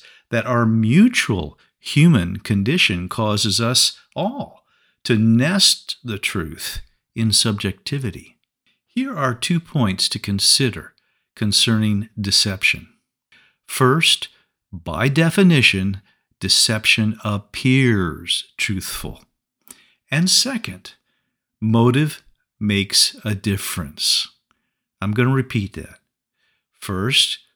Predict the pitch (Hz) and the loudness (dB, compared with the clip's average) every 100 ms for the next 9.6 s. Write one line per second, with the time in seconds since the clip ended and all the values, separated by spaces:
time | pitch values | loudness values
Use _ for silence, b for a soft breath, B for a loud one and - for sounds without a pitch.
0 | _ 87 85 107 113 - 156 156 147 101 | _ -4 -2 0 -2 0 0 2 0 -4
1 | 90 - _ _ _ - 92 - - 107 | -10 -18 _ _ _ -8 -2 0 2 0
2 | 110 - 127 123 131 - 117 120 - - | 0 0 2 0 -2 0 0 0 -4 0
3 | 127 120 90 87 90 - - - - 120 | 2 2 0 -2 -2 -4 -4 -10 -4 -2
4 | 120 - - - - _ _ b b b | -4 -6 -12 -14 -16 _ _ b b b
5 | b b b b 160 196 - - 233 220 | b b b b -2 2 2 0 -2 -6
6 | 90 85 - _ _ _ _ _ 101 110 | -10 -16 -20 _ _ _ _ _ 0 2
7 | 127 143 170 170 160 - _ _ _ 101 | 4 2 2 0 -2 -10 _ _ _ -2
8 | 104 110 107 - - - 107 98 104 95 | 0 0 0 0 0 -6 -10 -4 -2 -2
9 | - 78 73 - - | -6 -10 -6 -2 -2